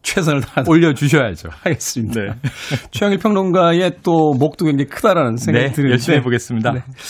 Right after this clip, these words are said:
Speaker 1: 자, 어떤 뉴스부터 오늘 소개해 주시겠습니까?
Speaker 2: 자, 오늘은요, 아무래도 지난 주말에 민주당 전당대회가 있었습니다.
Speaker 1: 네.
Speaker 2: 그래서 이해찬 전 대표가 됐죠. 이제 사임을 했고,
Speaker 1: 네.
Speaker 2: 새로운 당대표가 등극을 했는데, 뭐, 다 아시다시피 삼 파전이었어요.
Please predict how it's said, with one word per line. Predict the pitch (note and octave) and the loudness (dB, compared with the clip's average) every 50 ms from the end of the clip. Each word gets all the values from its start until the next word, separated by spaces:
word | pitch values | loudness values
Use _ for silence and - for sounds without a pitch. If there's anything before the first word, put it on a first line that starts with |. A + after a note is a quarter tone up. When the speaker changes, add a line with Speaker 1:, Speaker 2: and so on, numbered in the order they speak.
| - - | -8 0
Speaker 1:
자, | - A3+ | 2 2
어떤 | G#3+ F#3+ B3+ B3+ | 2 4 4 4
뉴스부터 | B3+ B3 - C4 G#3+ - A3+ | 4 2 2 0 0 0 0
오늘 | G#3 G3 E3+ | 0 0 0
소개해 | - - F#3+ F3 D#3+ | -2 -2 -2 0 -2
주시겠습니까? | C3 - - C3 A#2 - - A2+ - A2 | -2 -2 -4 -6 -6 -4 -8 -10 -8 -6
Speaker 2:
자, | G#2 B2+ C3 C3 - | -6 -4 -4 -2 -2
오늘은요, | - C3 C#3 D3 D3+ D#3 D3 C#3+ E3+ G3 | 0 2 2 2 2 2 2 2 2 2
아무래도 | D#3 B2 B2+ C3 C3 B2 B2+ | 4 4 4 2 2 0 0
지난 | A#2 - - C#3+ D#3 E3+ E3 C#3 | -4 -2 0 2 2 2 2 0
주말에 | - - C3 C#3 D#3 D3+ C#3+ B2 G2+ G#2 A2 G2+ F#2 | -2 -2 2 4 4 4 4 2 0 0 0 0 0
민주당 | F#2+ G#2+ B2 C3+ C3 C#3 B2+ C#3 C#3 B2+ | 0 2 2 2 0 2 0 0 0 2
전당대회가 | - B2+ A#2 B2 D3+ E3 E3 C#3+ C#3+ C3 A#2+ A2 G#2+ | 2 2 2 4 4 2 2 2 2 2 2 0 -2
있었습니다. | G2+ - - F#2 - - G2+ F#2 E2+ G2+ A#2 B2+ B2 | -4 -4 -6 -10 -8 -8 -8 -6 -2 0 0 2 2
Speaker 1:
네. | A#2+ G#2 F#2 E2 | 2 0 0 -2
Speaker 2:
그래서 | G2 F#2 | -4 -4
이해찬 | - C3 C3 C#3 D3+ D3 C#3+ - - - - D#3 D#3 D#3 D3+ D3 - - - | -2 0 2 4 2 2 0 -4 -10 -4 -2 0 0 0 -2 -6 -10 -8 0
전 | - D#3 F3+ | 2 2 4
대표가 | D#3+ E3+ - - C#3+ B2 A#2 G#2 | 4 2 2 2 0 0 0 0
됐죠. | F#2 F#2 E2+ - _ - D3 E3+ F#3 G2+ - _ - | 0 -2 -6 -6 _ -4 -2 -2 -2 -4 -10 _ -12
이제 | G2 F2 - G2 F#2 F2+ E2 E2 | -12 -6 -4 -4 -4 -4 -6 -8
사임을 | - - D#3+ D3 B2+ A#2+ G#2+ | -6 -4 -4 -2 -2 -2 -2
했고, | C#3 C#3 - - - - - | -2 -2 0 -2 -2 -2 -4
Speaker 1:
네. | A#2+ A2+ G#2+ G2+ F#2 E2 | -6 -6 -4 -4 -6 -6
Speaker 2:
새로운 | E2 - F3 E3+ E3 D#3+ C#3+ | -4 -2 0 0 2 2 2
당대표가 | C3 A#2+ A#2 A#2+ A#2 - C#3 C#3+ C#3 | 2 2 2 0 -2 0 0 0 0
등극을 | - - B2 A2 A2+ A#2 B2+ C3 E3 | 0 0 0 0 0 0 0 2 2
했는데, | F#3+ F#3+ E3+ C#3 A2+ G2+ A#2+ C#3+ C#3 G2 F2 F#2+ A2 | 2 2 2 0 0 -2 -2 -2 -4 -4 -6 -8 -8
뭐, | A2+ | -8
다 | - - - E3+ | -6 -4 -4 -2
아시다시피 | B2+ A#2+ - - F3 D#3+ - - - D#3 | -2 -4 -2 0 0 0 0 -2 -8 -4
삼 | - F#3+ A3 | 0 0 0
파전이었어요. | A3+ G#3+ B3+ A3+ - G3+ E3+ C#3 G#2+ G2 - - A2 G#2 C3 F3 | 2 2 2 2 2 2 2 0 -2 -2 -4 -6 -6 -4 -4 -4